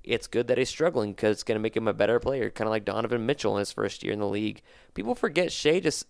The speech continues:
Shai is literally a second-year player, and this is his first year starting, like, actual thirty,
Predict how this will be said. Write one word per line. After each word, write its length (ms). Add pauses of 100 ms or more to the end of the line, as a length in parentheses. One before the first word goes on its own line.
Shai 320
is 240
literally 280
a 60
second-year 440
player, 300
and 80
this 140
is 180
his 140
first 300
year 140
starting, 560 (380)
like, 320
actual 540
thirty, 460